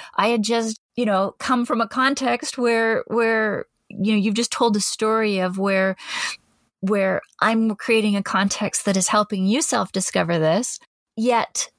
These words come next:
in a different context, I'm needing the help to do it. And that experience of somebody who is acting that way bolsters my sense that this is an, this is a, a professional, acceptable approach.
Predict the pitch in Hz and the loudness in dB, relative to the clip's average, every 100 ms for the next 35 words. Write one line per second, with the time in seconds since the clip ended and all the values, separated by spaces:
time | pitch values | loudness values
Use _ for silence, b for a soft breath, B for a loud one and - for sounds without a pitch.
0 | _ - 220 214 190 359 - 311 - 208 | _ -4 0 0 0 0 0 -2 -2 0
1 | 180 175 - 180 - - - - - _ | 0 0 0 -2 -2 -2 -2 -4 -12 _
2 | _ 196 294 330 262 202 180 175 - 165 | _ 0 0 0 0 2 2 0 0 0
3 | - - - _ _ - 185 180 156 165 | 0 -6 -20 _ _ -6 0 2 2 -2
4 | - - _ _ _ - 208 208 202 190 | -8 -18 _ _ _ -2 0 2 2 0
5 | 180 - _ - 214 208 - - - - | -2 -8 _ -2 0 0 0 -2 -2 -2
6 | 262 269 233 175 - 190 185 - 214 202 | 0 0 0 -2 -4 -2 0 2 2 2
7 | 190 180 - 180 170 - 180 - 196 240 | 0 -2 0 0 2 0 -2 0 2 0
8 | - 214 175 165 165 160 160 160 160 _ | 0 0 2 2 0 2 2 0 -4 _
9 | _ _ - 208 - - 190 180 196 190 | _ _ -2 -2 -2 -2 -2 2 2 2
10 | 202 190 165 - - - - 214 214 - | 0 0 -2 -4 -2 -2 -2 0 2 2
11 | 190 180 170 170 - 190 208 226 202 185 | 2 2 2 0 -2 -2 0 0 0 0
12 | 165 - _ _ - - 214 - 214 233 | 0 -4 _ _ -4 -2 -2 -2 0 0
13 | - 220 202 180 - - 214 - 180 170 | 0 0 0 0 0 0 0 0 0 2
14 | 147 - - 214 185 175 - - | 2 -2 -2 0 0 -2 -4 -4